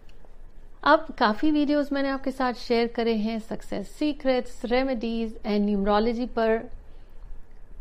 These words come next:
अलग-अलग नंबर्स के बारे में। ये लाइफ पाथ है। सिंपल शब्दों में कहूँ तो अंक को इस जीवन में, भाग्यांक आठ वाले जो अंक हैं, उनको इस जीवन में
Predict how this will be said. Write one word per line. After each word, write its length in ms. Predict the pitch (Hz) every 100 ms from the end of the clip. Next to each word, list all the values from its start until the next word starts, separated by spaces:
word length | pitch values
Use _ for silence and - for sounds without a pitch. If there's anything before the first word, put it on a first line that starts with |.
| - - - - - -
अलग-अलग 460 | 226 233 233 220 240 - 220
नंबर्स 380 | 202 190 202
के 100 | -
बारे 280 | 196 190 185
में। 180 | 185 202 - 220
ये 240 | 247 294
लाइफ 420 | 247 185 220 214
पाथ 160 | 185 185 -
है। 200 | - - - - - - - - - - -
सिंपल 300 | 269 277 302
शब्दों 380 | 285 269 269 269
में 160 | 262 262
कहूँ 440 | 254 220 254 269 -
तो 420 | 233 226 233 - - - - - - -
अंक 300 | 208 285 330 - - - - - - - - - - -
को 180 | 294 302
इस 180 | 269 -
जीवन 280 | 269 311 311
में, 440 | 269 254 269 233
भाग्यांक 520 | 190 190 220 214 220
आठ 380 | - 220 262 -
वाले 260 | 214 208 208
जो 140 | -
अंक 300 | - 208 214
हैं, 320 | - 190 202
उनको 420 | - 254 277 311
इस 240 | - 269 -
जीवन 260 | 247 269
में 360 | 269 233 220